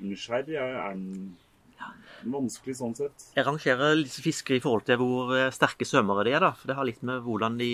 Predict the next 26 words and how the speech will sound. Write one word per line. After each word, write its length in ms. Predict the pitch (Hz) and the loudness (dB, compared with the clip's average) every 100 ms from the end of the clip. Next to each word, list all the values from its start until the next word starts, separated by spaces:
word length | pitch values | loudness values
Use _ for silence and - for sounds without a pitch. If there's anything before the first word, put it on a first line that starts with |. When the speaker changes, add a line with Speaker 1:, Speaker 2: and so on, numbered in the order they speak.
| 117 | -2
Speaker 2:
eh, 640 | 117 117 117 117 113 113 117 | -2 0 0 -2 -2 0 0
er 80 | 107 | 0
å 40 | |
fiske 300 | - - - | -4 -10 -10
på 140 | - 139 143 | -2 0 0
i 60 | |
forhold 180 | 123 107 | -2 -4
til 80 | 110 123 | 0 0
tidevann 320 | 95 95 101 | 0 0 -4
og 20 | |
sånne 160 | 110 110 | -4 -4
ting, 140 | 185 175 | -4 -4
men 160 | 147 131 | -6 -2
sjøørreten 380 | 147 107 - 123 | 2 2 2 -2
er 60 | |
en 100 | 110 117 | -2 -4
sterk 280 | 113 92 - | -2 -2 0
svømmer, 260 | 113 95 107 | 0 0 -2
den 120 | 117 | -2
liker 340 | 101 - - | -4 -4 -6
når 140 | 120 110 | -4 -4
det 60 | |
er 60 | 110 | -6
fart 180 | - - | -6 -2
i 80 | 117 | 0
vannet, 340 | 98 113 180 | 2 0 -4